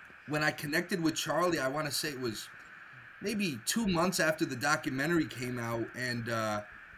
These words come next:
when he told me what he did back, you know, fifteen years ago, I'm like, "Oh my God, I remember that tournament."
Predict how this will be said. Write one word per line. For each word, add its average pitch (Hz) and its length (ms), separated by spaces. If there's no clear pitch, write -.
when 156 160
he 147 100
told 196 340
me 196 160
what 151 200
he 147 140
did 165 380
back, 131 340
you 151 60
know, 123 220
fifteen 165 480
years 165 220
ago, 165 100
I'm 147 60
like, 135 120
"Oh 214 120
my 151 140
God, 185 180
I 170 40
remember 156 480
that 117 220
tournament." 107 480